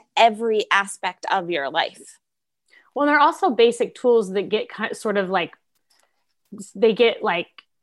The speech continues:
Speaker 2: drilled into you so hard that they, they become meaningless at some point. Like, it's something that you, when you hear it all the time, constantly, constantly, constantly, you're like, "Okay," you actually become sort of deaf to it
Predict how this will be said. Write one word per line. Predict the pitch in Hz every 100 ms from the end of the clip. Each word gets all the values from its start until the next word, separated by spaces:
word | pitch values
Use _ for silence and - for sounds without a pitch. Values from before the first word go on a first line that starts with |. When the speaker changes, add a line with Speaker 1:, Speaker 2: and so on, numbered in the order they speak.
| _ _ _ _ - -
Speaker 2:
drilled | 226 247 262
into | 247 247 226
you | 202
so | - 240 233
hard | 254 302 330 285
that | 233 196
they, | 233 226
they | 233
become | 226 220 233 208
meaningless | 202 247 190 139 - - - -
at | 214 -
some | 185
point. | - - 120 _ -
Like, | 220
it's | 220
something | - 254 254 226
that | 208 -
you, | 220
when | 226
you | 208
hear | - 320
it | 214
all | 185
the |
time, | 185 190 185
constantly, | - 202 - 202
constantly, | 202 185 208
constantly, | 240 226 202
you're | 196
like, | 190
"Okay," | 220 233 226
you | 214
actually | 220 220 247
become | 208 - 196
sort | 185 196
of | 175
deaf | 185 196 -
to | -
it | -